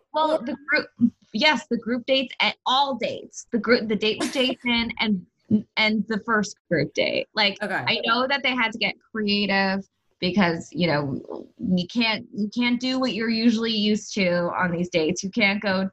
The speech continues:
Speaker 1: to, like, a downtown theater and perform Aladdin, uh, like we were able to do in Caitlin Bristow's season. That's just not possible. Um,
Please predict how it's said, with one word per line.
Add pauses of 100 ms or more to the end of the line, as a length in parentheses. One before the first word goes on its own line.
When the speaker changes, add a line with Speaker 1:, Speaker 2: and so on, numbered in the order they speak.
Speaker 1:
to,
like,
a
downtown (380)
theater
and (560)
perform
Aladdin, (460)
uh, (140)
like
we
were
able
to
do
in
Caitlin
Bristow's
season.
That's
just
not (180)
possible. (440)
Um,